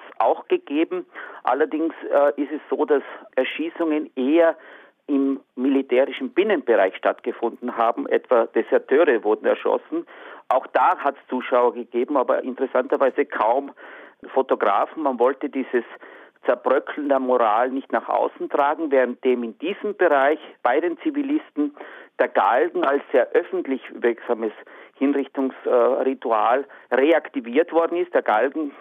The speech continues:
den gab's ja schon im achtzehnten, neunzehnten Jahrhundert, auch mit Zuschauern. Er ist dann verschwunden und im Ersten Weltkrieg, ähm, gibt's ein Revival dieses Galgens eben als quasi archaische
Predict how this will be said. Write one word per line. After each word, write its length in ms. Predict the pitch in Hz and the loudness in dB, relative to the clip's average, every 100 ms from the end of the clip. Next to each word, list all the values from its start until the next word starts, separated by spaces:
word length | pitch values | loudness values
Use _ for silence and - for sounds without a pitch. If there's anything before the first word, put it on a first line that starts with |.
| - _ _ - | -20 _ _ -8
den 120 | 127 | -2
gab's 260 | 110 113 - | 0 0 -2
ja 100 | 139 | -4
schon 240 | - 127 | 0 -2
im 180 | 131 117 _ - | -2 -8 _ -6
achtzehnten, 520 | - 127 - 147 127 117 | -2 -2 -4 -6 -4 0
neunzehnten 460 | 120 127 127 110 | -2 -2 -10 -6
Jahrhundert, 520 | 104 107 151 196 190 - - - - | -4 -2 0 2 2 -2 -18 -20 -4
auch 200 | 107 - | -4 -4
mit 140 | 127 - | -8 -4
Zuschauern. 640 | 156 175 - 143 151 156 - - - - | -4 -2 0 2 2 0 -8 -18 -20 -4
Er 120 | 113 | -2
ist 100 | - | 0
dann 140 | 127 | -4
verschwunden 560 | 120 127 - 139 202 - | 0 -4 0 0 0 -4
und 140 | 147 | -4
im 80 | 147 | 0
Ersten 360 | 151 165 - 131 | 0 0 -2 0
Weltkrieg, 460 | 147 - 165 - - - - - | 0 0 -2 -2 -12 -20 -20 -6
ähm, 380 | 143 151 143 131 | -4 -2 -4 -2
gibt's 220 | 156 - | -4 0
ein 160 | 143 131 | 0 2
Revival 520 | 139 113 117 170 190 170 | 0 2 2 2 2 0
dieses 300 | 160 156 - | -4 -6 -2
Galgens 480 | 113 120 135 151 139 - | 2 2 2 -2 -4 -6
eben 380 | 127 143 185 185 | 2 4 4 0
als 360 | - 123 135 151 - - - - _ _ _ _ | -2 0 2 0 -6 -20 -20 -20 _ _ _ _
quasi 380 | - 131 - 160 - | -2 0 0 -4 -4
archaische 1040 | 110 110 120 - - 113 131 175 185 180 | -10 -2 -2 -2 -2 0 2 2 2 0